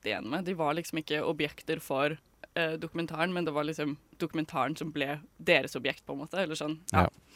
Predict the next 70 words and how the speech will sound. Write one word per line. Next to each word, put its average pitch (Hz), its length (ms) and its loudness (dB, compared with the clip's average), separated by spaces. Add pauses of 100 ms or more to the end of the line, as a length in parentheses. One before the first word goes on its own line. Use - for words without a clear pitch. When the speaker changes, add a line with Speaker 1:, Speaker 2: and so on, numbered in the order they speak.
(340)
Speaker 1:
Så - 160 -6
det 147 80 0
var 143 140 -2
litt, - 260 -10
eh, 58 320 -4 (400)
Speaker 2:
Skjønner. 90 360 6 (120)
Speaker 1:
ja, 151 140 4
det - 40 -8
var 180 100 0
litt 175 160 -6
rart, 160 380 -6
eh, - 880 -8
rart 170 180 -8
valg, 185 300 -2 (380)
Speaker 2:
Ja. 101 60 2
Speaker 1:
vil 233 100 2
jeg 240 140 -2
si. 285 200 -4 (680)
Speaker 2:
Ja, 110 160 12
jeg 107 40 2
tror 139 140 10
egentlig 208 200 8
sånn 120 80 10
som 113 100 8
du 107 60 12
sier, 113 140 12
at - 60 8
det 120 80 12
var 101 260 12
litt 101 160 10
sånn 90 560 6 (800)
cash - 280 8
grab-film. 117 600 12
Speaker 1:
Ja. 220 140 12
Speaker 2:
At 160 160 10
liksom, 135 360 12
ja, 143 200 12
vi 135 120 12
har 123 200 12
nå 120 200 12
hatt 117 220 12
en 110 200 12
superbra 98 800 12
turné, 101 460 12
og 95 140 12
vi 98 80 12
Speaker 1:
Mm. 92 40 12
Speaker 2:
solgte 98 320 12
ut 90 60 12
Spektrum, 160 500 10
og 139 60 12
Speaker 1:
Ja. - 60 12
Speaker 2:
nå - 60 12
skal 135 140 12
vi 139 100 12
tjene 131 100 12
enda 117 140 12
mer 107 120 12
penger 123 200 12
ved 156 100 12
Speaker 1:
Ja. 151 80 12
Speaker 2:
å 151 60 12
vise 120 360 12
at 85 120 6
vi 92 80 10
gjorde 82 180 12
det. 85 140 12
Speaker 1:
Mm. - 40 0
Speaker 2:
Så, 160 260 8
ja, 92 140 8